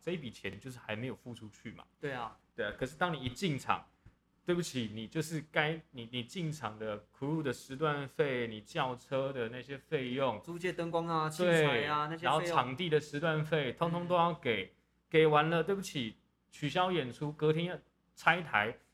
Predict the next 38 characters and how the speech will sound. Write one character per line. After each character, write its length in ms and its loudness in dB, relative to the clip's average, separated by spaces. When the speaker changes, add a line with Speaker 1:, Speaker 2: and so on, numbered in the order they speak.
Speaker 1:
又 160 6
是 100 -4
crew 340 0
的 160 0
时 220 -8
段 260 4
费， 480 2
然 120 -4
后 120 2
叫 280 0
车 220 2
运 180 -2
送 200 -2
的 40 -8
费 180 2
用， 140 0
什 140 -8
么 100 -14
都 200 4
是 180 -6
一 60 -6
笔 260 -10
支 240 -6
出， 260 -4
Speaker 2:
嗯。 20 -4
Speaker 1:
然 120 2
后 80 0
你 160 -6
没 140 -6
有 120 -2
任 200 -6
何 140 -8
的 260 -8
收 240 -10
入 180 -8
来 140 -10
源。 100 -18
Speaker 2:
对。 220 -10